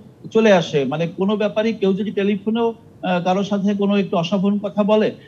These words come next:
আহ, হয়তো, আহ, আহ, সেটি হয়তো পারস্পরিক আলাপ আলোচনা, হয়তো ওই মুহূর্তের কোনো রাগ অথবা বিরাগের বশবর্তী কোনো বক্তব্য কেউ দিয়ে থাকে, কিন্তু সেটিও কিন্তু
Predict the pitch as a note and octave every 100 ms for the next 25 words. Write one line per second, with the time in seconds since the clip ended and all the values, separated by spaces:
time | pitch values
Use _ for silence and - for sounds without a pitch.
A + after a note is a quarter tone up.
0 | - E3 E3+ E3+ D#3+ D3+ G3 G3+ G3 F3
1 | E3 D#3+ E3 D#3+ D#3 D#3+ D#3+ D#3 F3+ F#3+
2 | F#3+ F3 F#3 F3 F#3+ F#3 F3 F3+ E3+ F3
3 | F3+ E3+ E3+ F3+ F3+ F#3+ F#3+ F#3+ F#3+ F3+
4 | E3 E3 E3+ E3+ F3 F3 E3 - - -
5 | F3+ F3 F#3+ E3 E3 G3 F3+ F#3+ F#3 F3+
6 | F3 - F#3 F3+ F#3 E3 G3 G3 D#3 B2+
7 | F3+ F#3 - F#3 A3+ G#3+ A3+ F#3+ F#3